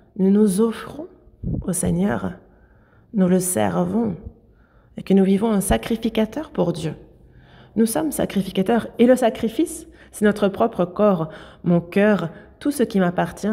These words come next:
Et ce sont des choses qui, que nous devons offrir en sacrifice à Dieu. Et ce sacrifice que nous offrons à Dieu, il est bien dit que cela doit être parfait, sans tache.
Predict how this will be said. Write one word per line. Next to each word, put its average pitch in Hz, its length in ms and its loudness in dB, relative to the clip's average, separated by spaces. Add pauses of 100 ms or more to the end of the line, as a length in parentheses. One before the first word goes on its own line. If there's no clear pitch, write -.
(240)
Et 165 60 -6
ce 208 100 -2
sont 262 140 0
des 254 100 4
choses 220 500 0
qui, - 600 -8 (160)
que 190 40 0
nous 185 100 4
devons 190 220 2
offrir 208 360 0
en 185 40 0
sacrifice 180 540 -2
à 160 80 0
Dieu. - 260 -8 (1600)
Et 294 160 0 (180)
ce 247 120 2
sacrifice 320 520 0
que - 80 -2
nous 196 160 2
offrons 190 220 0
à 190 100 4
Dieu, 214 400 -4 (400)
il 190 80 4
est 190 60 6
bien 208 140 4
dit 277 120 2
que 233 140 2
cela 185 240 2
doit 190 140 4
être 190 200 -2 (460)
parfait, 196 500 2 (720)
sans 180 360 2
tache. 180 380 -2